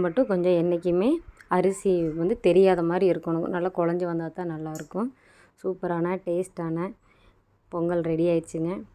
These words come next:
இந்த மாதிரி பொங்கலுக்கு பருப்பு போட்டு சாம்பாரும் தேங்காய் சட்னியும் வச்சு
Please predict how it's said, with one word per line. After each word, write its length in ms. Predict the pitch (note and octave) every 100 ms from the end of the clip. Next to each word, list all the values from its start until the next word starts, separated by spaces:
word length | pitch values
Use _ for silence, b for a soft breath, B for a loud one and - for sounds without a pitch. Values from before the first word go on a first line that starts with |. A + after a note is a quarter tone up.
| _ _ _ -
இந்த 120 | E3+ E3
மாதிரி 160 | F3 F#3+ F3+
பொங்கலுக்கு 460 | E3+ F3+ F3 A3+ D4+ - b b b b b _ _ _ _ _ -
பருப்பு 360 | F#3 F3+ F3+ F3 - _ -
போட்டு 220 | E3+ -
சாம்பாரும் 580 | F#3+ F3 F3+ F3 F3 C4 C#4+ _ _ - -
தேங்காய் 360 | F#3 F#3 F3+ F3
சட்னியும் 340 | F3 G3 G3
வச்சு 220 | E3+ -